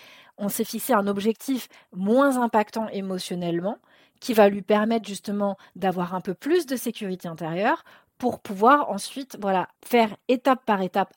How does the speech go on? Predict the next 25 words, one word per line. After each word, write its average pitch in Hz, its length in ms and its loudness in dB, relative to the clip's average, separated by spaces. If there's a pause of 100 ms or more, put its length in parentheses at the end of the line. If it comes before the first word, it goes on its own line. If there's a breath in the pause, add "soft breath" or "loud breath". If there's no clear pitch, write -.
à 262 100 2
son 254 180 -4
rythme, 226 320 -2
selon 208 380 -4
elle, 233 180 2
selon 202 240 -4
ses 196 160 -4
besoins, 185 420 -4 (260 loud breath)
selon 180 340 -6
ses 170 340 -8
envies, 180 320 -8 (420 loud breath)
un 311 120 4
cheminement 220 680 0 (260 loud breath)
qui - 140 -6
va 233 200 6
lui 359 120 0
permettre 196 460 -2 (120)
de 202 220 -2
sortir 294 840 -6
de 190 160 -6
sa 208 220 0
relation 180 500 -4 (380)
toxique. - 560 -8 (680 loud breath)
Et, 247 300 4
euh, 180 160 2